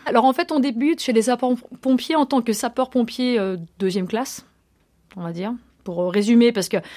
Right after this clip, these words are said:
je vais vous passer tous les détails sur, euh, les accès, euh, dans notre profession,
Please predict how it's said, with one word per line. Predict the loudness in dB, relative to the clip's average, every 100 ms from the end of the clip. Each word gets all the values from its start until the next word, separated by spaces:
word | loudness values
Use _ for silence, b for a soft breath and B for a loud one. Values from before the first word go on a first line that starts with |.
| B B
je | 2
vais | 4 4 2
vous | 4
passer | 4 2 0
tous | 2
les | 4
détails | 4 2 2 0 -2
sur, | -4 -2 0 2
euh, | 4
les | 4 4
accès, | 0 -2 0 2
euh, | 2
dans | 2 4
notre | 4
profession, | 4 2 2 0 0 0